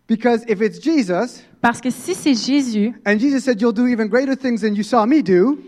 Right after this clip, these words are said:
Speaker 2: et qu'il dit, vous allez faire de plus grandes choses que ce que vous m'avez vu faire,
Speaker 1: we can pray for people and they can be healed.
Speaker 2: alors on peut prier pour des gens et ils peuvent être guéris.
Speaker 1: We can call demons and send them into the pit of hell.
Speaker 2: On peut chasser les démons et les en retourner en enfer.
Speaker 1: We can talk to people's personal problems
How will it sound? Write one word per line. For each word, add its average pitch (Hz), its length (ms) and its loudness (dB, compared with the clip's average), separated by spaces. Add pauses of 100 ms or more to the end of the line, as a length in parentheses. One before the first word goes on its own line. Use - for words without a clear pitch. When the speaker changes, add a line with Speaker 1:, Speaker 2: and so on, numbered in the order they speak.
(360)
Speaker 2:
et 254 120 2
qu'il 262 240 0
dit, 285 260 2
vous 240 220 2
allez 254 160 4
faire 294 180 2
de 240 80 6
plus 285 300 6
grandes 320 260 2
choses 254 220 -2
que 226 100 -4
ce 202 100 -12
que 220 120 -2
vous 202 160 2
m'avez 311 320 4
vu 226 160 0
faire, 190 420 -6
Speaker 1:
we 220 100 0
can 196 120 0
pray 208 180 -2
for 196 140 -6
people 165 180 -8
and 151 60 -4
they 160 100 -4
can 156 80 -10
be 139 100 -10
healed. 139 300 -10 (320)
Speaker 2:
alors 208 240 4
on 208 100 2
peut 233 140 4
prier 262 380 -2
pour 262 180 -4
des 220 140 0
gens 233 160 -4
et 233 60 -2
ils 208 80 -4
peuvent 220 420 -2
être 226 340 -4
guéris. 190 400 -2 (220)
Speaker 1:
We 233 120 2
can 233 140 0
call 220 240 0
demons 208 400 -2
and 190 80 -6
send 202 280 -6
them 190 140 -4
into 175 140 -6
the 160 100 -8
pit 165 140 -8
of 165 140 -10
hell. 147 240 -8
Speaker 2:
On 269 100 6
peut 269 160 8
chasser 247 540 0
les 269 120 2
démons 220 480 2
et 196 120 0
les 185 200 -8
en 185 120 -8
retourner 214 420 0
en 202 100 2
enfer. 190 320 0
Speaker 1:
We 294 140 6
can 277 120 -2
talk 277 280 -2
to 285 100 -2
people's 277 420 -2
personal 269 420 -6
problems 254 480 0